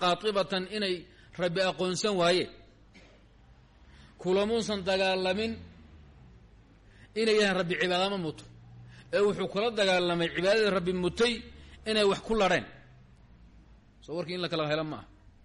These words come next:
Wa dacaahum. Nabigu wuxuu ugu yeedhay ilaa ikhlaasi al-cibaadati waxdahu. Ikhlaasi al-cibaada, cibaada in loo barax tiro. Lillaahi, Ilaahay dar-, Ilaahay, Ilaahay xaggiisa,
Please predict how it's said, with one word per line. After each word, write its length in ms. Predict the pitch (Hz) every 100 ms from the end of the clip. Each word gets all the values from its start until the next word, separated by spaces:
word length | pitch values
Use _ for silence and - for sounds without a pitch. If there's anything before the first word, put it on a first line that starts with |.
| - - - - -
Wa 140 | 165
dacaahum. 580 | 160 143 175 160 147 120 - - - - _ _ - - - - - - - - - -
Nabigu 260 | 151 165 165
wuxuu 200 | 147 156
ugu 120 | 160
yeedhay 320 | 165 156 151 151
ilaa 180 | 143
ikhlaasi 500 | 143 - 139 139 - 131
al-cibaadati 640 | 117 123 135 131 120 123
waxdahu. 460 | 120 120 113 110 107 - _ _ _ - -
Ikhlaasi 400 | 117 - 147 135
al-cibaada, 460 | 127 120 151 147 107
cibaada 280 | 123 135 151
in 140 | 143 135
loo 120 | 147
barax 320 | 143 131 - -
tiro. 200 | 135 123 - - _ - - -
Lillaahi, 680 | 131 143 156 131 135 135 -
Ilaahay 320 | 139 135 131
dar-, 240 | 131 160 156
Ilaahay, 340 | 147 139 135 123
Ilaahay 240 | 135 135
xaggiisa, 400 | 165 156 120 110